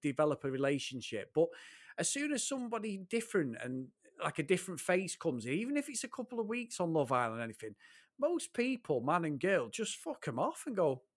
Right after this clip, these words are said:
"Oh, well, I'll see how it goes." You know what I mean? I, I, I don't know whether that's, like, the, the whole point of the experiment of these sort of shows, but it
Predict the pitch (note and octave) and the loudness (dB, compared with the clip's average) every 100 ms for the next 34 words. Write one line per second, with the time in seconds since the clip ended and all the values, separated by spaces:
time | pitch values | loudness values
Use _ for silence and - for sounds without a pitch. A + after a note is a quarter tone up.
0 | _ - - - - - - C3 A2 B2 | _ -20 -18 -20 -20 -14 -6 -2 -2 -2
1 | G3 F#3 D4+ C4+ - G3 F#3+ G3+ C#4 A3+ | 2 2 2 -4 -4 2 2 4 2 6
2 | G3+ G#3+ A3 - - - - D4+ F#4+ A3+ | 4 4 0 -2 -20 -20 -6 -2 2 6
3 | F#3 E3+ D#3 - E3+ D#3 F#3 E3 E3+ F3+ | 8 6 2 2 2 0 -6 -4 4 6
4 | E3 - F3+ E3 D3 D#3+ E3 - F#3 G#3+ | 4 2 0 0 0 -2 -2 -2 2 2
5 | A#3 A3 F#3+ F3+ - E3 - B2+ D#3+ C3+ | 0 -4 -6 -4 0 0 -2 -2 -2 -2
6 | - D#3+ | 0 -2